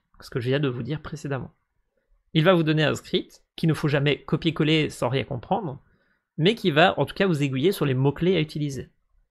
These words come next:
Par exemple, ici, si on regarde à ce qui a été créé, il nous a créé ce qu'on appelle une classe, c'est-à-dire un petit bout de code regroupé. Move Object, c'est son nom qui va dire on va bouger un objet.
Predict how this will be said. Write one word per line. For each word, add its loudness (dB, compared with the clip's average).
Par 2
exemple, -2
ici, -8
si -6
on -2
regarde 0
à -4
ce -14
qui -6
a -2
été -8
créé, -6
il 6
nous 4
a 2
créé 0
ce -6
qu'on -4
appelle 0
une -4
classe, -4
c'est-à-dire -6
un -2
petit -2
bout -2
de -10
code 2
regroupé. -4
Move 2
Object, 4
c'est -4
son -4
nom 2
qui -6
va 0
dire -2
on -6
va -2
bouger -2
un 2
objet. -6